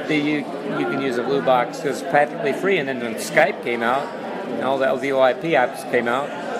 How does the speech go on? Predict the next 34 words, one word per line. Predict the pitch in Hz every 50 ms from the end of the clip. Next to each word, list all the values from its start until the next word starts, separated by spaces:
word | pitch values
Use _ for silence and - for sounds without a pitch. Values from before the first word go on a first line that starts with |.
| - - - - - - - - - - - - -
you | 135 135
could | - 135 120 123
make | 127 127 -
free | - - - 151 147
calls | - - 147 147 147 139 - 139
anywhere | 139 143 139 143 147
in | 143 131 127
the | 123
world | 135 160 175 156 131 120 120 -
for | - 123
practically | 113 - 143 139 135 131 - 123 - 139 127
nothing. | 123 135 151 165 - - 113 104 104 - - - - - - - - - - -
And | 120 123
now, | 123 127 131
and | 127 123 123 123
they're | 120 110
video | - 151 165 165 147 123 113
calls, | - - 120 110 107 110 110 113
and | - - 117 117
the | 113
quality | - - 135 131 131 131 120 120 120
of | 110
the | 117 120 127
audio | 135 147 139 123 110 107
is | 113 110 -
far | - 131 131 131
superior | 127 - 113 - - 131 123 117 117 113 107
to | 110 104
the | 110
quality | - - 117 117 117 117 113 117
of | 110 -
the | -
phone | - 117 135 147 156 -
system. | - - 101 - - 113 117